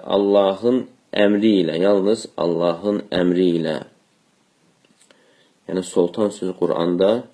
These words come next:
güc mənasında gələ bilər, amma çox,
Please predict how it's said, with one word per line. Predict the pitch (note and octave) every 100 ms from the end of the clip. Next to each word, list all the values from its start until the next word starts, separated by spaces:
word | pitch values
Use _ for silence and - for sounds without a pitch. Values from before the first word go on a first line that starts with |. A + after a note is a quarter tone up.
| _ _ _ _ _ _ _ _ _ G#2+
güc | G#2
mənasında | G2 F2+ F2 D#2+ - G2+ F#2+
gələ | F#2+ F#2 F#2
bilər, | F#2+ G#2 B2 - _ _ -
amma | - - F2+ -
çox, | - A#2 A#2